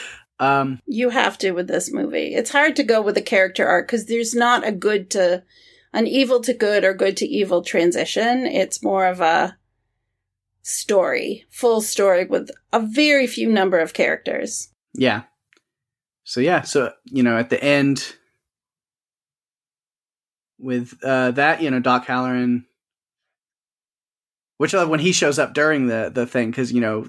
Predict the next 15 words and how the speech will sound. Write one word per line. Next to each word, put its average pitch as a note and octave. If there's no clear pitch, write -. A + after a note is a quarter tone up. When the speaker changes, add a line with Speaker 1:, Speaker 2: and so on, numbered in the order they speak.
Speaker 1:
this B2+
whole C3
buildup B2+
of, A#2+
"Oh, D#3+
there's D#3
an D3+
Ahab D3
and B2
he's C3+
gonna C#3
come D3+
in, C#3+
he's C3
gonna, C3